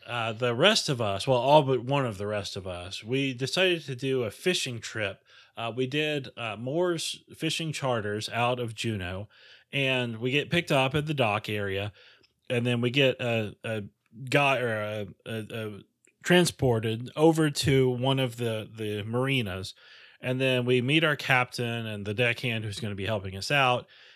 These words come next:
and then we get on the, on the boat that we're gonna be using, and we get to go out on the waters, uh, being out on the ocean,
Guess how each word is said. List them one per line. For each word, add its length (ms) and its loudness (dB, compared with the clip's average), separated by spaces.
and 200 -6
then 100 -2
we 100 -2
get 220 0
on 200 0
the, 200 -4
on 200 -4
the 80 -4
boat 340 -2
that 80 -8
we're 100 -6
gonna 200 -6
be 100 -6
using, 560 -8
and 300 -4
we 80 -2
get 160 0
to 100 -2
go 220 2
out 260 2
on 180 -2
the 80 -2
waters, 640 -4
uh, 240 -8
being 300 -2
out 320 2
on 320 -2
the 120 -6
ocean, 600 0